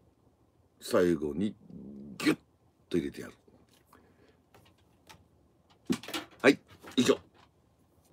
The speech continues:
メバルを堤防キワキワ垂直巻きで釣るとき、ルアーを何だと思って食ってきてるんですかね。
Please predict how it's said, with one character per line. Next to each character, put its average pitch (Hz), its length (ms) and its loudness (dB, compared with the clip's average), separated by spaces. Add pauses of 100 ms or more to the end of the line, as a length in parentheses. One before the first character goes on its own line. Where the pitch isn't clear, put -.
(800)
メ 120 120 10
バ 165 140 12
ル 170 100 6
を 156 80 4
堤 156 200 8
防 156 160 6
キ 160 120 4
ワ 156 160 6
キ 151 120 0
ワ 147 140 10
垂 156 320 0
直 156 200 2
巻 156 140 4
き 147 60 6
で 143 100 4
釣 135 140 -2
る 127 40 -8
と 139 100 2
き、 120 140 0
ル 160 260 6
ア 156 60 6
ー 143 60 8
を 113 160 6
何 151 320 4
だ 165 140 8
と 127 100 4
思 107 140 4
っ - 20 -2
て - 80 -8
食 - 180 -10
っ - 40 -18
て 95 140 -4
き - 60 -10
て - 80 2
る 92 80 4
ん 90 60 0
で 85 80 -2
す - 80 -10
か - 100 -2
ね。 95 160 2